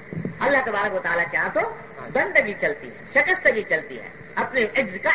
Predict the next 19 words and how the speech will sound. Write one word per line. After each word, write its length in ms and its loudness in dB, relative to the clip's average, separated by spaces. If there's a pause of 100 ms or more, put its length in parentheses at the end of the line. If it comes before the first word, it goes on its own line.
اعتراف 480 2
چلتا 240 0
ہے 180 -6 (720)
کہ 40 8
اللہ 400 8 (200)
میں 140 6
تو 100 2 (100)
کمزور 420 2
ہوں، 200 -2 (380)
کمزوری 380 2
کی 100 -6
وجہ 200 4
سے 80 2
میں 120 4
تو 100 2
یہ 160 4
آسان 380 0
راستہ 180 -2
اختیار 300 -2